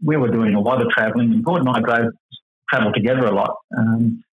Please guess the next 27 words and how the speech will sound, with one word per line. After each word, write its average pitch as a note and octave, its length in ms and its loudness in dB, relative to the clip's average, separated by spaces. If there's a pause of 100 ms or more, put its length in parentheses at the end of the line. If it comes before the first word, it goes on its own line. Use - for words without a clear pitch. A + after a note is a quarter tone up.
(180)
until A2 280 0
he A2 60 0
got G2+ 160 -2
married, A#2+ 340 0
and, A2+ 320 2
um, A#2 180 2
we A#2 160 0
were G#2+ 60 0
in G#2+ 80 2
a G#2+ 40 2
little, G#2 280 -2 (480)
uh, - 120 -4
Morris A#2+ 420 0
Minor A#2 460 0 (180)
van B2+ 560 0
with F#2+ 180 -4
two C3 140 0
bikes A#2 320 0
in A2+ 100 4
the A2 80 2
back, A#2 340 -2
our G2+ 140 0
leathers A#2 460 0
and G2 260 2
our G2 60 -2
spare A#2 280 -2
wheel. B2+ 380 0